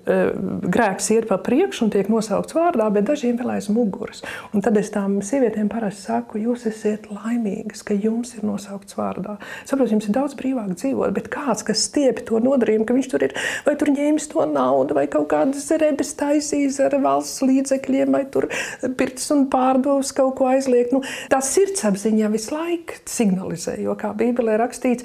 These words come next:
mums jau tie likumi rakstīti uz sirds plāksnēm, viņi jau iekšā ir tā sirdsapziņa. Protams, tu jau viņu var nomākt, tu viņu var apslāpēt, ja?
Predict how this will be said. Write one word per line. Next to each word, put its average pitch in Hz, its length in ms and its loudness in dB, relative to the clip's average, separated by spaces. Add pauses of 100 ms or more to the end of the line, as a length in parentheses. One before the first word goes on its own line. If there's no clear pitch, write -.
(240)
mums 262 220 2
jau 208 120 4
tie 202 300 2
likumi 208 560 2
rakstīti 202 580 -2
uz 208 120 0
sirds - 460 -2
plāksnēm, 285 640 0
viņi 277 260 4
jau 202 120 2
iekšā 247 480 0
ir 370 180 2
tā 185 160 -2
sirdsapziņa. 190 920 -4 (140)
Protams, - 380 -2
tu 226 100 2
jau 185 140 4
viņu 190 200 4
var 190 180 0 (280)
nomākt, 240 800 4
tu 214 80 4
viņu 202 200 4
var 190 120 4
apslāpēt, 202 960 2
ja? 233 160 2